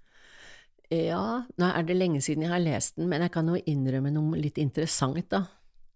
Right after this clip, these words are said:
Ehm, <laughs> men, eh, det er morsomt, da, fordi da jeg begynte å skrive den romanen, da het den Kjærligheten som tålte alt.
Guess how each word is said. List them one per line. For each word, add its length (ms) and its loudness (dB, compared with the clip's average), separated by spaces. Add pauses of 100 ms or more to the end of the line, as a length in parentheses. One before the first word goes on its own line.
(1120)
Ehm, 880 6 (440)
<laughs> 260 2 (1200)
men, 240 6
eh, 260 4
det 100 4
er 40 4
morsomt, 360 0
da, 120 4
fordi 260 4 (800)
da 300 6 (100)
jeg 200 6
begynte 340 2
å 40 2
skrive 280 2
den 140 2
romanen, 420 0 (1200)
da 300 4
het 440 2 (120)
den 340 2 (1600)
Kjærligheten 640 4
som 240 0
tålte 240 2
alt. 380 0